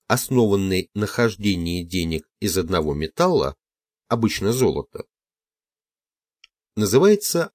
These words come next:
монометаллизмом. Тип денежного обращения, при котором осуществляется хождение денег из двух металлов, золота и серебра,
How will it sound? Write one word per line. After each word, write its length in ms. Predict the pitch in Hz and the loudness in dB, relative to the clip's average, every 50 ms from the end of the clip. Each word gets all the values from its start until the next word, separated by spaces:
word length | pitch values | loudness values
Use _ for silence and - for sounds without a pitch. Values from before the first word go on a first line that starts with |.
| _ - | _ 2
монометаллизмом. 960 | 131 143 139 139 135 135 131 - 139 131 107 82 76 71 71 64 - - - _ _ _ _ _ _ _ _ _ _ _ _ _ _ _ _ _ _ _ _ _ _ _ _ _ _ _ _ _ _ _ _ _ _ _ _ _ _ _ _ _ _ _ _ _ _ | 2 2 4 4 2 0 0 0 0 0 0 -2 -4 -4 -6 -8 -8 -10 -14 _ _ _ _ _ _ _ _ _ _ _ _ _ _ _ _ _ _ _ _ _ _ _ _ _ _ _ _ _ _ _ _ _ _ _ _ _ _ _ _ _ _ _ _ _ _
Тип 260 | - 104 95 - - _ _ - | -4 -2 -2 -4 -4 _ _ -10
денежного 640 | 104 92 101 101 90 85 80 76 87 85 82 80 78 | -4 0 0 2 2 2 0 -2 -2 -2 0 0 0
обращения, 640 | 78 85 85 82 - - - 151 143 120 104 90 | 0 0 0 0 0 -2 -2 -2 0 0 0 0
при 160 | - - 98 95 | 0 -2 -4 -2
котором 500 | - 98 101 - 107 101 95 87 - - _ _ | -2 -4 -2 0 0 0 0 0 -2 -8 _ _
осуществляется 960 | - 110 - - 120 - - 127 - - - 117 110 95 87 80 - - 85 - | -4 -4 -2 -2 -4 -4 -4 -6 -4 -2 0 2 2 2 2 2 0 -4 -6 -4
хождение 680 | - 90 92 92 87 87 95 90 82 82 82 85 85 | -2 -2 -2 -2 -2 -2 -4 -2 -2 -2 -4 -4 -4
денег 460 | 82 82 90 80 78 78 76 - _ _ _ | -4 -4 -4 -2 -2 -4 -6 -8 _ _ _
из 180 | 110 113 101 87 | 0 0 0 0
двух 360 | 92 98 92 87 - - 82 | -2 -2 -2 -2 -4 -4 -6
металлов, 680 | 80 78 - _ - 69 69 71 82 113 139 - - _ _ _ _ _ _ _ _ _ _ _ | -6 -6 -6 _ -4 -2 -2 0 0 0 -2 -4 -10 _ _ _ _ _ _ _ _ _ _ _
золота 520 | - 98 98 117 104 90 87 82 - - - | -6 2 4 6 6 6 4 0 0 -2 -2
и 320 | - - 110 107 - - | -2 -2 -4 -4 -4 -6
серебра, 540 | - - - 104 110 110 90 82 76 65 - | -6 -6 -4 -2 -2 -2 -2 -2 -2 -2 -4